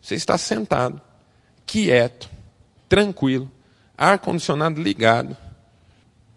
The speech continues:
uma voz agradável entra em seus ouvidos nesse instante. Nós não estamos num ambiente de conflito,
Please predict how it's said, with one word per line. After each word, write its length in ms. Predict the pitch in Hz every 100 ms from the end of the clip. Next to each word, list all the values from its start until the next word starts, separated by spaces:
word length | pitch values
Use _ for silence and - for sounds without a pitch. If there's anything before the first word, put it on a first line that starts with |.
| _
uma 160 | 110 127
voz 540 | 92 110 120 101 85
agradável 840 | 110 113 110 95 120 139 120 123 127 - _
entra 260 | - 104 104
em 40 | 92
seus 260 | - 95
ouvidos 500 | 95 85 110 113 90
nesse 300 | 92 87 -
instante. 680 | 90 - 135 156 160 - - _ _ _ _ _ _ _ _
Nós 180 | - 139
não 140 | 175 170
estamos 580 | - 175 196 160 101
num 280 | 90 117 117
ambiente 400 | 110 95 104 -
de 120 | 98
conflito, 760 | - 104 95 - 92 78 -